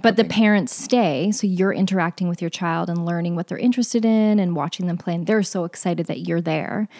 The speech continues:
Speaker 1: and they get to show you everything that they do. So there's so many things available to people that want to, um,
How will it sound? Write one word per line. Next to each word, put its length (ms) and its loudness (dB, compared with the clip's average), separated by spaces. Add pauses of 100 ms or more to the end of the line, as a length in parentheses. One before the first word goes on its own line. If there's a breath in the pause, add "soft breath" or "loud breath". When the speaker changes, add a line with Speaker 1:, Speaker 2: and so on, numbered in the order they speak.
(140 loud breath)
Speaker 1:
and 100 0
they 60 0
get 140 -4
to 60 -8
show 160 2
you 120 2
everything 300 -4
that 100 -8
they 120 -4
do. 320 -6
So 340 -4 (240 loud breath)
there's 160 2
so 640 6 (100)
many 420 4
things 380 -4
available 500 -2
to 120 -14
people 360 -4
that 200 -6
want 260 -8 (120)
to, 340 2 (300 loud breath)
um, 560 -2